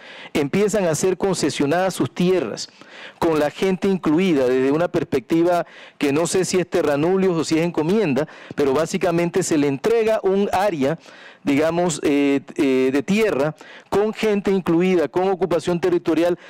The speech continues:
a una empresa. Si se permite que ese precedente, que ya en Panamá se ha repetido tres veces, se siga dando en la región, yo creo que estamos entrando en aguas muy peligrosas y como panameño me sentiría muy avergonzado que fuéramos nosotros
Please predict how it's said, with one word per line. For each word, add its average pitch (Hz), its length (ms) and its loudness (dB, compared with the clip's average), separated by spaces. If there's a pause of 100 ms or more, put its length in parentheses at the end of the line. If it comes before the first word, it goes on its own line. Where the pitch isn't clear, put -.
(180)
a 156 100 0
una 180 160 2
empresa. 175 420 0
Si 147 220 0
se 160 160 -2
permite 160 720 -2 (320)
que 170 100 2
ese 196 180 0
precedente, 180 640 0
que 135 140 0
ya 147 80 2
en 170 80 -2
Panamá 175 380 0
se 180 80 -2
ha 175 40 0
repetido 165 520 0
tres 175 240 0
veces, 196 420 -2 (340)
se 156 160 -2
siga 196 280 2
dando 196 280 2
en 185 60 2
la 170 80 2
región, 202 500 0 (300)
yo 165 140 0
creo 185 160 2
que 175 80 0
estamos 170 340 0
entrando 165 460 0
en 147 160 0
aguas 170 260 0
muy 196 160 0
peligrosas 190 760 0 (280)
y 151 120 0
como 151 200 0
panameño 156 500 0
me 165 100 0
sentiría 147 440 0
muy 196 220 2
avergonzado 165 600 0
que 147 120 -4
fuéramos 165 360 0
nosotros 196 560 0